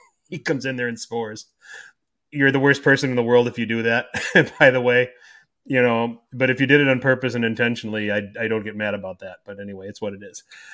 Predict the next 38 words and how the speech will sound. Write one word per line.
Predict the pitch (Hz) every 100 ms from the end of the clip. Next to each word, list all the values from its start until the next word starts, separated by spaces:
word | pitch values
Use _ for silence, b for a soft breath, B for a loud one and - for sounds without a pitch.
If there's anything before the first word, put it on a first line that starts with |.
| B B -
Um, | 135 143 139 135 131 131 135 _ - 139
we | 175 233
have | 262
a | 196
lot | 165 156 156
to |
cover. | 160 151 139 147 143 147
Uh, | 135 135 135
we | 143 139
have | 147 147 151 143
the | 123 139 139 131 131 117 123
reaction, | 139 139 143 - 151 135 135
uh, | 131 127 120
the | 120
Serie | 120 151 143
A | 127
sit-down | 143 135 127
reaction | 127 123 120 139 117
of | 127 120
the, | 123 117 - b b b
uh, | 120 117
Champions | - 165 147 147 143 127
League | 135 135
draw, | 120 135 131
the | 127
Europa | 123 123 123
League | 127 123
draw, | 113 123 117
and | 113 120 120
the | 117
Conference | 110 131 117 120 117 123
League | 113
draw. | 107 113
We | 113 117
will | 110 107 101
whip | 117 123
through | 127 113
that. | 113 110